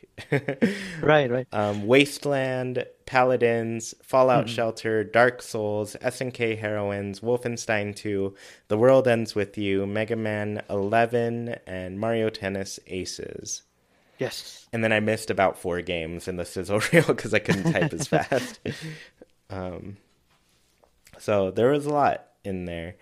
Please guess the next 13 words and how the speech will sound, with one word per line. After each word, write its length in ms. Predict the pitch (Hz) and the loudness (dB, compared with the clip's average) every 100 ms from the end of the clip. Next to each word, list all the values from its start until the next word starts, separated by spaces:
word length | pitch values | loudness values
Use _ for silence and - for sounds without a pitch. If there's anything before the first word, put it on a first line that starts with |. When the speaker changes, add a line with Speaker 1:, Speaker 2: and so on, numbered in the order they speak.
| - - _ | -20 -20 _
Speaker 1:
I 80 | 101 | -10
think 340 | - 120 117 - | -4 -2 -4 -4
out 140 | 110 | -2
of 100 | 107 | 0
all 180 | 107 113 | 2 2
of 100 | 123 | 0
that, 340 | 117 110 101 - | -2 -2 -4 -4
like, 240 | 98 - | -6 -6
we 60 | 107 | 0
got 180 | 117 | 0
a 60 | 110 | 0
mix 400 | 104 101 107 - | 0 -4 -4 -4
of 200 | 113 101 | -4 -4